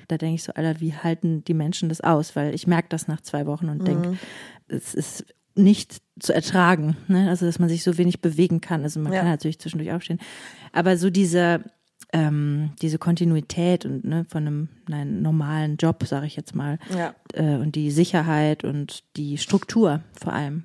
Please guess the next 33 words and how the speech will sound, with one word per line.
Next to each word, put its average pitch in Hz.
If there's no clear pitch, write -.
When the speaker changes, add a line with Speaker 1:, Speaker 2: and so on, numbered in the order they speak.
Speaker 1:
glaub 175
Speaker 2:
Ja. 180
Speaker 1:
ich, 170
die -
ist -
schon 160
mal 156
auch 151
nicht 160
so, 156
so -
verkehrt. 175
Und 165
das 170
ist 165
halt 175
was, 170
was 165
man, 175
also 160
wo -
ich 180
jetzt 170
nicht 190
so -
aktiv 202
drüber 180
nachdenke, 220
aber 175
manchmal 170
in 175
so 180
Phasen 180